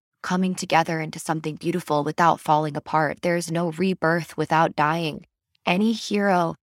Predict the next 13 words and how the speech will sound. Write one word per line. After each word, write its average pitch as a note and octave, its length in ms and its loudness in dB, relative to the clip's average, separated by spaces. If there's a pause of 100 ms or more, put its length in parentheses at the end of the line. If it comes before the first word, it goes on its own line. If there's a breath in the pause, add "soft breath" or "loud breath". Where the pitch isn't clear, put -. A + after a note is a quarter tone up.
(320)
that - 120 2
wants F3+ 260 0
to F3+ 160 -8
go F3+ 240 2
the F3 120 -4
distance E3 880 -8 (380)
and E3+ 180 -4
claim F3 540 -2
the D#3+ 100 -4
sword F3+ 680 0 (480)
must F3+ 300 -2
first - 360 -4
die. E3 500 -2